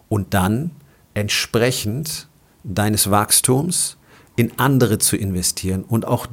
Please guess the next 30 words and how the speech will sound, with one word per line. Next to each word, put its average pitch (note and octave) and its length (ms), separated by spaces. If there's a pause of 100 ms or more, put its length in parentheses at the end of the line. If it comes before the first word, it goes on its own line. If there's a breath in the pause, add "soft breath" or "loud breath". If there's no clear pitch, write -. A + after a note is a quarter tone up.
(160)
die C3 340 (300)
entsprechend G#2 600
gut F2 340 (480 soft breath)
zu A2 260
bezahlen. F#2+ 720 (2000 soft breath)
Auf - 140
jeder A#2+ 240
Ebene. B2+ 360 (500)
Egal, G#2 380
ob - 120
das G#2 140
das - 180
Investment F#2+ 500
in F#2 80
deine E2 200
Familie A2+ 480
ist C3+ 260
oder G2 220
deine D2+ 180
Mitarbeiter, A2+ 600
dein D#2+ 180
Unternehmen F#2+ 600
oder G2 200
in G2 80
dich F#2+ 180
selbst. - 440 (500 loud breath)
Sei F#2 240
großzügig. F#2+ 1040 (640 soft breath)
Sei E2+ 200
immer B2+ 400